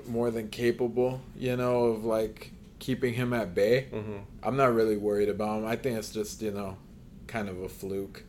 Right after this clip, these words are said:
Speaker 2: Right.
Speaker 1: I saw, like, on Bleacher Report, like, this poll they had, like, "Do you have him as a top five center?" I'm like, "What?" Like, yeah, i-, is he top five? Is he, is he top ten, top fifteen? I'm
Speaker 2: Yeah.
Speaker 1: like, "Bro, this guy's, like, not even on my radar, man."
Speaker 2: Right.
Speaker 1: And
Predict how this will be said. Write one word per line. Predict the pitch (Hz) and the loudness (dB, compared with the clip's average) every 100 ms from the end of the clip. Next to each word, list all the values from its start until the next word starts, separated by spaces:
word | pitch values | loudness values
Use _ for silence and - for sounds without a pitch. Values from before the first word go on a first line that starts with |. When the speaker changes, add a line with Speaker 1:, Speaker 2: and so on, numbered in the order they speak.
| - | -10
Speaker 2:
Right. | 98 98 | -6 4
Speaker 1:
I | 120 | 6
saw, | - 160 | 10 10
like, | 151 143 | 12 10
on | 139 120 | 6 6
Bleacher | 123 120 139 | 2 4 4
Report, | 123 - 127 107 | 4 4 4 4
like, | 107 104 | 2 0
this | 110 - | -2 -4
poll | - 113 113 | 2 4 4
they | 110 107 | 4 2
had, | 107 104 | 0 -2
like, | 98 - - - - | -4 -8 -14 -16 -4
"Do | 165 | 2
you | 202 | 4
have | 175 190 | 4 4
him | 196 190 | 2 0
as | 185 | 0
a | 185 | -2
top | 185 190 185 | -4 -6 -4
five | - 196 185 | 0 0 2
center?" | - 214 175 | 2 4 4
I'm | 123 120 | 0 -2
like, | 90 85 | -6 -8
"What?" | 87 165 381 - | -2 0 0 -2
Like, | - 143 139 135 - - - | 2 6 6 6 0 -16 -6
yeah, | - 156 113 | 8 12 12
i-, | |
is | 117 127 127 139 | 10 4 4 2
he | 151 | 0
top | 135 185 - | 0 0 2
five? | 226 190 131 | 6 6 6
Is | 127 127 | 4 2
he, | 151 143 - | -2 -6 -2
is | 139 | -2
he | 139 | -2
top | 139 196 180 | -2 2 2
ten, | - 202 131 | 2 2 2
top | 117 185 147 | 0 -2 0
fifteen? | 175 165 - 185 | -2 -2 -2 0
I'm | 127 | 0
Speaker 2:
Yeah. | 113 110 | 0 0
Speaker 1:
like, | 104 - | -2 -4
"Bro, | 117 123 110 101 | 4 6 8 6
this | 127 147 | 2 2
guy's, | 320 254 247 | 0 0 2
like, | 175 | 0
not | 143 160 | 4 6
even | 180 180 | 6 6
on | 156 | 4
my | 120 | 2
radar, | 95 101 202 - 101 | 4 12 12 12 6
man." | 139 113 | 2 2
Speaker 2:
Right. | 101 - - - | 2 -2 -12 2
Speaker 1:
And | 147 160 | 8 10